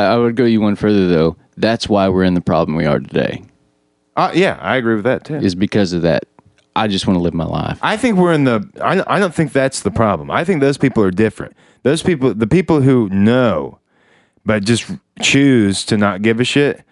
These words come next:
Speaker 2: are different than the people who are just ignorant in the first place. That's
Speaker 1: Mm-hmm.
Speaker 2: w-, that's how we got into the mess, you know? Because the people who know and just,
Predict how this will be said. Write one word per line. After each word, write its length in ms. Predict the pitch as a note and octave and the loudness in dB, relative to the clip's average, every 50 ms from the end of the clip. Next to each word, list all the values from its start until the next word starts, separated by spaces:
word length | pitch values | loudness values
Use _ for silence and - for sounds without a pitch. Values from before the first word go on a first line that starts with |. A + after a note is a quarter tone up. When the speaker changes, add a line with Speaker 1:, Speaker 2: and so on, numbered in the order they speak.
| _ _ _ _ | _ _ _ _
Speaker 2:
are 120 | - - | -2 0
different 360 | G#2+ A2+ D3+ D3+ C#3+ C3+ G2 | 0 0 0 0 0 0 0
than 120 | F#2 A2 G#2+ | 2 2 2
the 80 | G#2 | 2
people 260 | G2 A#2+ A2+ G2 G#2 G2+ | 2 2 0 0 0 2
who 120 | G#2 A2+ | 2 2
are 100 | G#2 G2+ | 2 2
just 240 | F2 F#2+ F2+ - - | 2 0 -2 -2 -2
ignorant 340 | D#2+ D#2+ C#2+ C#2+ C2+ - - _ - | -4 -6 -6 -8 -12 -14 -14 _ -6
in 140 | - F#2+ F2+ | -4 -2 -2
the 60 | D#2 | -2
first 260 | - F2+ D#2+ C#2+ - - | -2 -2 -2 -2 -4 -8
place. 340 | - - - - - - - | -12 -12 -12 -14 -18 -18 -10
That's 400 | - F#2+ A#2 C3 C#3+ D3 D#2+ D#2 | -4 -2 0 0 0 0 -2 -6
Speaker 1:
Mm-hmm. 100 | - G2+ G2 | -6 -4 -2
Speaker 2:
w-, 160 | G#2 G2 F2 | -2 -2 0
that's 360 | B2+ C#3 D3 C#3+ - - - | 0 0 0 -2 -4 -8 -10
how 220 | G2 F#2+ G#2 A2 G2+ | -8 -4 -2 0 0
we 100 | F#2 F2+ | 0 0
got 220 | F2 F#2 D#2+ - | -2 -2 -4 -4
into 120 | - D#2 D2+ | -8 -12 -12
the 100 | D2 D#2 | -12 -10
mess, 340 | D2+ C2+ - - - - - _ _ - - _ _ _ _ _ | -10 -10 -12 -12 -14 -16 -18 _ _ -20 -20 _ _ _ _ _
you 100 | - G#2 | 0 2
know? 300 | G#2+ G#2 F#2+ F#2+ F#2+ F#2 E2 _ _ _ _ _ _ _ _ - - _ - | 4 4 4 2 2 0 -2 _ _ _ _ _ _ _ _ -20 -20 _ -2
Because 380 | - B2 G#2+ C#3 B2+ A2+ G2 | -2 0 2 2 0 0 0
the 100 | G2+ G#2+ | -2 0
people 280 | G2+ - D3+ C#3+ - B2 | 2 2 2 2 2 2
who 120 | A#2 A#2 | 2 4
know 500 | A2 A2 A#2 A#2 A#2 A2+ A2 G#2+ G#2+ G#2 | 4 4 4 4 4 4 4 2 2 0
and 260 | - - A2+ G#2+ G#2 G2 | 0 0 0 0 2 2
just, 440 | A2 A2+ G#2+ G2 - - - - | 2 2 2 0 -2 -6 -12 -14